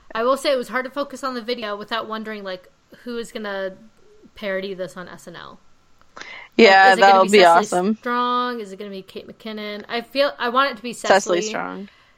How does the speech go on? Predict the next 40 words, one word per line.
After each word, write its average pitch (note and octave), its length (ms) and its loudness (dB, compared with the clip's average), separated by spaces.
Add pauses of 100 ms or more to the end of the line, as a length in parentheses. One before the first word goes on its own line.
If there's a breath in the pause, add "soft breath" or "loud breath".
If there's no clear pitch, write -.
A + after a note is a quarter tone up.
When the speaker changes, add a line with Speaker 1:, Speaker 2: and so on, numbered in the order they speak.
(120 soft breath)
Speaker 1:
Because, F#3+ 140 -2
Speaker 2:
Yeah, E3+ 260 4
I F#3 100 -8
think F3+ 200 -14
so. F#3 400 -12
Speaker 1:
yeah. F3 400 -8 (640)
And A#3 180 -8
it, B3 60 -10 (100)
she - 200 -20
probably G#3 360 -8
would F#3+ 160 -12
have, F3+ 160 -10
like, F3+ 160 -14
a F3+ 40 -20
better F3 220 -12
likeness E3 420 -16
to F#3+ 100 -14
her F3 60 -10
anyway, E3+ 360 -14
like, E3+ 180 -18
with F3 120 -18
the F#3 60 -16
wig E3+ 220 -14
and F3+ 80 -16
all F3 140 -16
that. F#3 220 -14 (800)
Speaker 2:
Mm-hmm. G3+ 440 -4 (280)
Speaker 1:
I G#3+ 160 2
don't G3+ 80 -6
know, F3+ 160 -8
but F3+ 240 -10 (100)
it C4+ 100 -4
was C4+ 220 -2 (100)
a A#3 120 -4
lot G#3+ 260 -4
to G3 120 -14
unpack. F3+ 520 -14 (220)
And A#3+ 120 -10
then B3 300 -4 (140)
the C#4 320 -6